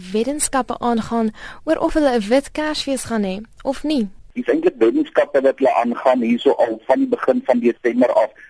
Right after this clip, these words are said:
Speaker 2: Gaan dit Kersdag sneeu of gaan dit nie Kersdag sneeu nie? Ek dink in die twaalf jaar wat ons hier was, het dit seker omtrent maar drie of vier maal net op Kersdag gesneeu.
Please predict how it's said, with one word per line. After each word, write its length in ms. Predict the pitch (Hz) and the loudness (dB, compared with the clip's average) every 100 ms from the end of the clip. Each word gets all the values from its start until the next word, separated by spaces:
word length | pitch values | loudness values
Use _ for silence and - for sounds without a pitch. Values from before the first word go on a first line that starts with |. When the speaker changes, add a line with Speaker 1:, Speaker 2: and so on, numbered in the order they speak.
| - | -20
Speaker 2:
Gaan 180 | - 120 | 0 0
dit 120 | 123 | 2
Kersdag 460 | - 143 147 143 135 | 2 2 2 -2 -2
sneeu 340 | - 143 139 | 2 4 6
of 80 | 131 | 2
gaan 160 | - 127 | 2 0
dit 140 | 131 | 2
nie 100 | 135 | 2
Kersdag 560 | 131 120 117 _ 110 - - | 4 2 2 _ -6 -6 -4
sneeu 220 | 110 104 | -2 0
nie? 180 | 95 - - - _ | -2 -6 -18 -20 _
Ek 180 | - - | -4 0
dink 200 | 175 196 | 0 0
in 80 | |
die 120 | 180 - | -2 0
twaalf 360 | 175 175 175 | 2 2 2
jaar 240 | 170 160 147 | 2 2 2
wat 180 | 143 127 | 0 0
ons 240 | 143 143 | 0 0
hier 120 | 143 | 2
was, 180 | 139 135 - | 2 2 0
het 100 | 123 | 0
dit 120 | 123 | 0
seker 300 | - 123 143 | 0 0 0
omtrent 440 | 131 123 123 123 120 | 0 0 0 0 2
maar 280 | 117 107 92 - - - _ _ _ _ _ | 2 2 0 -10 -20 -20 _ _ _ _ _
drie 180 | 123 127 | 2 2
of 100 | - | 2
vier 260 | 131 123 | 2 4
maal 220 | 120 117 | 4 2
net 180 | 113 113 - | 2 0 -2
op 140 | 107 - | -10 0
Kersdag 500 | 110 104 - 101 - | 2 2 0 -2 -2
gesneeu. 460 | 87 - 113 175 | -10 -2 2 2